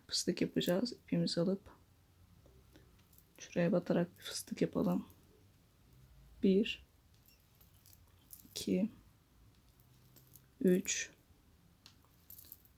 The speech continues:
dört tane ipimizi çekerek bir fıstık yapalım. Şöyle. Şimdi örneğimizi çevire-, çevirelim.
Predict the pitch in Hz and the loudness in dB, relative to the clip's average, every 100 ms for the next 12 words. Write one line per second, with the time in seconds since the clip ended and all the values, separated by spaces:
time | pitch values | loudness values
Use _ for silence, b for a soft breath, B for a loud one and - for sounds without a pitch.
0 | _ _ - 208 202 - 180 180 185 - | _ _ -2 2 2 2 2 2 0 -2
1 | - 185 202 - 202 - 185 196 - - | 0 0 2 0 2 2 0 0 -6 -8
2 | - - 190 - - - 185 196 - - | -6 -4 -2 -2 -2 2 2 2 -4 -18
3 | - - - - _ - b b b b | -18 -20 -20 -20 _ -20 b b b b
4 | _ _ _ - - - - - _ _ | _ _ _ -8 -2 0 0 -4 _ _
5 | _ _ - b b b b - - 214 | _ _ -20 b b b b -8 4 6
6 | 214 208 208 208 - 208 196 - - - | 8 10 8 6 6 8 8 6 0 -2
7 | - 202 202 185 196 | 6 6 6 4 4